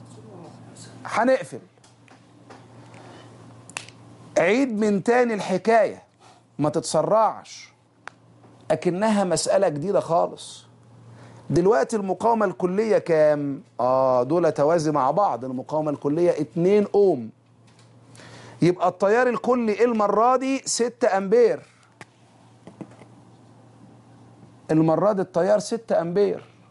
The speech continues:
بس هل يا ترى كله هيعدي من الأميتر ولا لأ؟ الأول هنا كده، آي كلي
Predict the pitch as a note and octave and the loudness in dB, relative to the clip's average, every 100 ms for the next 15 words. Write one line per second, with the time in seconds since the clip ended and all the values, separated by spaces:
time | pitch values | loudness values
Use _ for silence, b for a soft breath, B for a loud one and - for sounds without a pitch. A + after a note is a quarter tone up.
0 | - - B B B B - - E3+ F3 | -20 -20 B B B B -12 0 0 0
1 | F#3+ F3+ A3+ B3+ A#3 G#3 A#3 B3 A#3 - | 0 2 2 2 2 2 2 2 2 0
2 | - C4 A3+ G3+ G3+ F3+ G#3+ A3+ G3+ G#3 | -2 -2 0 2 4 4 2 0 -4 -4
3 | G3+ F#3+ F3+ G#3 A#3+ A3 G3 F#3 F3 E3+ | -4 -2 -2 -2 0 0 2 0 0 2
4 | E3+ E3 - C#3+ B2+ _ _ b b b | 2 2 -2 -4 -6 _ _ b b b
5 | - D3 E3+ E3+ F3 F3+ F3 E3+ E3 F3 | 0 2 2 2 2 0 0 0 2 4
6 | G3 F#3 E3+ D3+ C#3+ G3 A3 A3 B3 | 4 4 4 0 -4 -2 -2 -2 -4